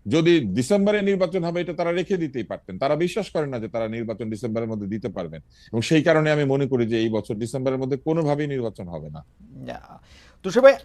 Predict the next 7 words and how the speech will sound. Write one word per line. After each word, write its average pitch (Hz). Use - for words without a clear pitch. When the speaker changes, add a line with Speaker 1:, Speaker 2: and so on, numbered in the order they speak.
Speaker 2:
আমার 180
কাছে, 247
আম, 170
আ, 151
মনে 165
হয়, 180
আ, 147